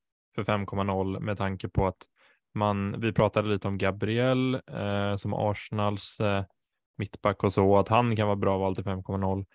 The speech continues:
Då tycker jag inte att Eric Dyer är jättemycket sämre. Eh, Spurs försvar är helt okej. Det har blivit betydligt bättre under Conte. Ehm,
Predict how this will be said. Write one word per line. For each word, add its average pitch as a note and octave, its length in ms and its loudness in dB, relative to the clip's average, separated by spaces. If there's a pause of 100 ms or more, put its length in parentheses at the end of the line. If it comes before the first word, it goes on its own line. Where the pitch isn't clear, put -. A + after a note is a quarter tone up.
(180)
Då A2 100 -2
tycker A#2 240 2
jag A2 40 4
inte G#2 120 2
att G2 80 2
Eric G2 280 0
Dyer G2 300 0
är F#2 40 -2
jättemycket F#2+ 640 -4
sämre. F#2 440 2 (360)
Eh, G2 260 2
Spurs G#2+ 380 6
försvar G#2 540 2
är G2 400 0 (440)
helt A#2 200 2
okej. G#2+ 500 2 (120)
Det G#2+ 60 -2
har G#2 40 2
blivit G#2 260 2
betydligt A2 320 0
bättre G#2 380 0
under G2 140 -4
Conte. G#2 520 -4 (560)
Ehm, - 480 -4